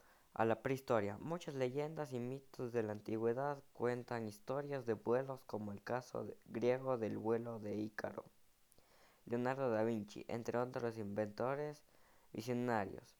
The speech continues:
diseñó un avión en el siglo quince, con el primer vuelo realizado por el ser humano,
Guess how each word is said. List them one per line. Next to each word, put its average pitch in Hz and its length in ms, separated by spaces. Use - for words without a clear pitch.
diseñó 156 580
un 170 100
avión 143 460
en 123 160
el 107 120
siglo 120 440
quince, - 540
con 123 180
el 117 100
primer 135 380
vuelo 147 340
realizado 123 720
por 107 160
el 107 80
ser 123 220
humano, 113 640